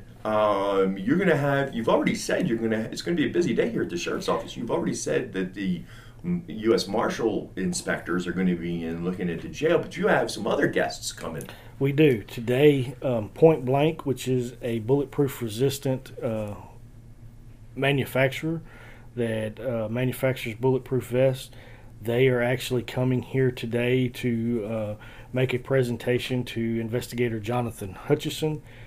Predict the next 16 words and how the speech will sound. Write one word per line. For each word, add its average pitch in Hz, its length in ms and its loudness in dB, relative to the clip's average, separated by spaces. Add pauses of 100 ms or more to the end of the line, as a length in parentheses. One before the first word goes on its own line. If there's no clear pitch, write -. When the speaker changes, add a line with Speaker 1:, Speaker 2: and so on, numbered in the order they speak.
(240)
Speaker 2:
Um, 104 180 -6
he 143 160 -2
was 120 160 -2
shot 131 360 2
in 123 100 0
the 113 60 -4
line 120 260 -2
of 104 120 -6
duty, 117 460 -2 (120)
um, 104 380 -6 (560)
back 113 300 -2
in 104 240 -6 (240)
two 123 240 -2
thousand 107 680 -4
and 95 160 -10
nineteen, 113 680 -6